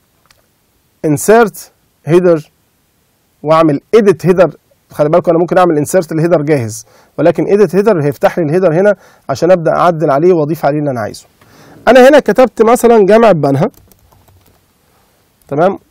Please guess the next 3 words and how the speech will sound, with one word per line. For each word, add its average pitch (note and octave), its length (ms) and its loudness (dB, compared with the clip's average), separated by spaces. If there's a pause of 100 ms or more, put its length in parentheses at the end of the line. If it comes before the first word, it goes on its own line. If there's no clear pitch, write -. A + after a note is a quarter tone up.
(240)
وظللتها E3+ 1300 -2
كده F3 260 -6 (760)
وخليتها D#3 800 -4